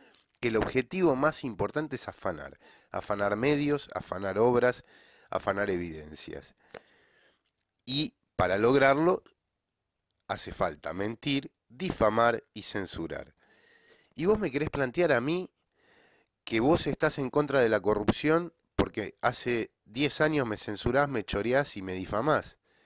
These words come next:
Mirá, el planteo no es muy coherente, pero hacelo, todo bien.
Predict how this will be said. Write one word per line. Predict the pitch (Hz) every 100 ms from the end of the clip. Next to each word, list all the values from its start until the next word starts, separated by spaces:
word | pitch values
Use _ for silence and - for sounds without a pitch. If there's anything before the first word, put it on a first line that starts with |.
| _ _ _ _ _ _ _ _ -
Mirá, | 127 190 170 -
el | 120
planteo | - 143 151 226 180
no | 202
es | 160
muy | 120 117
coherente, | - 110 104 90 - 85 80 _
pero | 92 90 82 78 -
hacelo, | 85 - 180 160 82
todo | - 120 110 107
bien. | 175 131 78